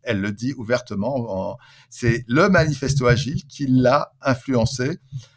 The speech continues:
Là où, euh, ses pairs comme Ka-, Marty Kagan, qui est, on peut le considérer comme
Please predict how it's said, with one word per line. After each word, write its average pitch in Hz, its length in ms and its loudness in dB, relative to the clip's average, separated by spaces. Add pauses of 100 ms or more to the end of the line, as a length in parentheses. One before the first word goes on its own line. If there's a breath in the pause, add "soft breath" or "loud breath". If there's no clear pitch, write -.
(160 loud breath)
Là 165 520 6
où, 135 520 4
euh, 107 500 2
ses - 420 -8
pairs 135 280 2
comme 113 260 4
Ka-, 110 360 4
Marty 113 360 -4
Kagan, 113 680 2
qui 98 120 -12
est, 92 320 -6
on - 60 -20
peut - 140 -18
le 92 80 -14
considérer 101 580 -4
comme 101 340 -4